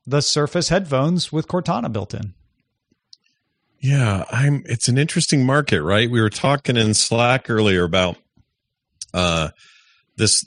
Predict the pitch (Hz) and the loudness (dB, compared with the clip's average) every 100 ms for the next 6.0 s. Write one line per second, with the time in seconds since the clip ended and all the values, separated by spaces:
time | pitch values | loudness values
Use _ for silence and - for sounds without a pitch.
0 | - 98 95 - 104 123 117 92 98 104 | -6 -2 -2 0 0 0 0 -2 0 2
1 | 92 - 98 101 117 110 - 117 120 160 | 0 -4 -6 -2 -2 -4 -4 -2 0 0
2 | 151 135 110 104 117 110 - 98 92 85 | 0 0 0 2 2 2 -2 -4 -4 -4
3 | 110 113 107 98 95 - 98 95 90 90 | -2 0 0 -2 -2 -2 -2 -2 -2 -2
4 | - 98 - - 104 92 - - 92 98 | -2 -2 0 0 -2 0 0 0 0 -2
5 | 82 104 117 107 98 82 85 76 90 82 | -2 0 0 2 0 0 -4 -4 -4 -4